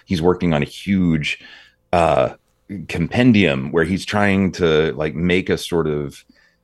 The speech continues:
you know, just like J R R Tolkien with Lord of the Rings, where everything is in its right place and has its own history and is a good structure. He's trying to make a whole world of Christmas with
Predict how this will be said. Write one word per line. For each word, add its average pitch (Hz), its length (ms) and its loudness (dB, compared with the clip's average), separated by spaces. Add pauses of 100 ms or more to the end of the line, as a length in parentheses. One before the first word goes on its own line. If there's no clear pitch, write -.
(240)
you 82 100 -4
know, 85 80 -2
just 101 200 -2
like 98 160 2
J 101 120 4
R 98 100 6
R 87 100 4
Tolkien 98 460 2
with 87 140 -2
Lord 92 180 2
of 85 40 -4
the 87 80 2
Rings, 92 260 -2
where 73 200 -6
everything 98 520 -4
is 78 120 -2
in 80 80 -2
its 69 200 -8
right 95 240 0
place 90 360 0
and 71 200 -6
has 76 320 -4
its 71 120 -8
own 85 160 0
history 104 640 -2
and 76 120 -2
is 71 160 -6
a 69 80 -4
good 95 240 -4
structure. 104 480 0
He's 90 180 -4
trying 92 220 0
to 80 40 2
make 80 200 -2
a 76 60 0
whole 78 200 -2
world 80 340 0
of 69 100 -10
Christmas 71 460 -6
with 65 220 -8